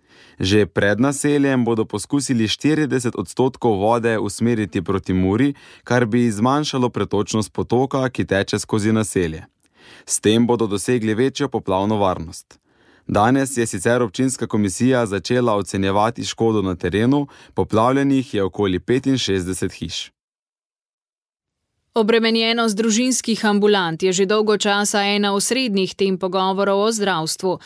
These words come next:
Speaker 2: Ena od idej je, da bi uvedli dodatne medicinske sestre, hkrati pa bi jim namenili večje kompetence.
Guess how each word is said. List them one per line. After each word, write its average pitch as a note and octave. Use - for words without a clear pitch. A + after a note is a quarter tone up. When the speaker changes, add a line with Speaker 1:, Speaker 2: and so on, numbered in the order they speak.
Speaker 2:
Ena D4
od C#4
idej A3
je, E3+
da G3
bi G3
uvedli G#3
dodatne G#3
medicinske G3
sestre, A#3+
hkrati G3
pa A#3
bi A3+
jim A3
namenili G#3+
večje A3+
kompetence. G3+